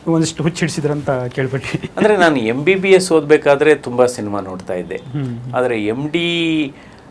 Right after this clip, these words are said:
Speaker 2: ಆ, ಓದುವಾಗ ಅಥವಾ ಡಿ ಎಮ್ ಕಾರ್ಡಿಯಾಲಜಿ ಹೋಗುವ-, ಓ-, ಓದಂಥ ಸಮಯದಲ್ಲಿ ಏನಾಯ್ತು ಅಂದ್ರೆ
Speaker 1: ಹ್ಮ್.
Speaker 2: ಅಷ್ಟೊತ್ತಿಗೆ already,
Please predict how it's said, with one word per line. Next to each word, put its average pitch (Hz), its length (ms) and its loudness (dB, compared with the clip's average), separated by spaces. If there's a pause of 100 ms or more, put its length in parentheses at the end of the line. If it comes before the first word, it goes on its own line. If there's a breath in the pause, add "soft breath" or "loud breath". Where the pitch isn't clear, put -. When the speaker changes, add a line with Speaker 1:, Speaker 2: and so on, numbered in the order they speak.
Speaker 2:
ಆ, 127 540 8
ಓದುವಾಗ 123 680 2
ಅಥವಾ 123 560 2
ಡಿ 110 140 -4
ಎಮ್ 135 200 2
ಕಾರ್ಡಿಯಾಲಜಿ 117 520 2
ಹೋಗುವ-, 107 680 0
ಓ-, 110 280 -2
ಓದಂಥ 117 380 2
ಸಮಯದಲ್ಲಿ 107 640 0
ಏನಾಯ್ತು 101 400 -2
ಅಂದ್ರೆ 104 320 0
Speaker 1:
ಹ್ಮ್. 117 460 -10
Speaker 2:
ಅಷ್ಟೊತ್ತಿಗೆ 110 420 -4
already, 107 400 -2